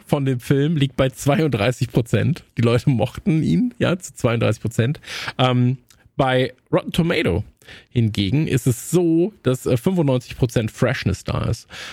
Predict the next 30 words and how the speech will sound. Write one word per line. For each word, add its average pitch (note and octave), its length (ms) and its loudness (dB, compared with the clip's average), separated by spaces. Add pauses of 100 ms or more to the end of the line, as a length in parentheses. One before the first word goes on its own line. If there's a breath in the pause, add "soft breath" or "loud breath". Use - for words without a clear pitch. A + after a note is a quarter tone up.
(100)
Ähm, A#2 240 0
ich C3+ 80 2
hab D3+ 80 0
den E3 100 0
Film D#3 220 2
gesehen C3+ 420 0
und, C3+ 360 0
ähm, A#2+ 260 2 (800)
man C3 140 4
muss D#3+ 120 0
dazu D#3+ 240 2
sagen, D3+ 240 0
ich B2+ 120 -4
glaube, D#3+ 240 0
Cape - 340 0
Light G2 220 0
ist G#2 140 -2
es, C3 160 -2
die A2+ 120 0
das A2+ 420 -2
Ding A#2+ 240 0
hier A#2 140 2
in A2 120 0
Deutschland A#2 480 0
rausbringen A#2+ 800 2
wollen C3+ 340 2
und - 140 -2
rausbringen A2 560 2
werden A#2+ 380 2
auch. A#3 340 -2